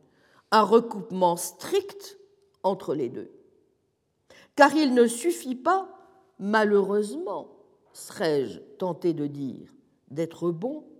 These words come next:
d'être bienveillant, d'éprouver de la compassion, d'être charitable, de prendre soin des autres, ni même d'être sage,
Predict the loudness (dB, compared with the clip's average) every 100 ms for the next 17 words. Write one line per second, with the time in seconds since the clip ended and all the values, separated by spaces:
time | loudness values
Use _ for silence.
0 | _ _ _ _ -12 -10 -12 -10 -8 -6
1 | -6 -8 -10 -16 _ _ _ _ _ _
2 | _ -10 -8 -8 -8 -8 -6 -10 -12 -14
3 | -14 -12 -10 -10 -12 -20 _ _ _ _
4 | _ _ -6 -6 -6 -10 -10 -12 -12 -12
5 | -10 -10 -14 -18 _ _ _ _ -20 -20
6 | -4 0 0 -2 -6 -6 -8 -10 -10 -10
7 | -6 -6 -2 -4 -4 -14 -20 _ _ _
8 | _ -6 -4 -2 -2 -4 -6 -6 -8 -10
9 | -14 -14 -14 -14 -14 -14 -18 -20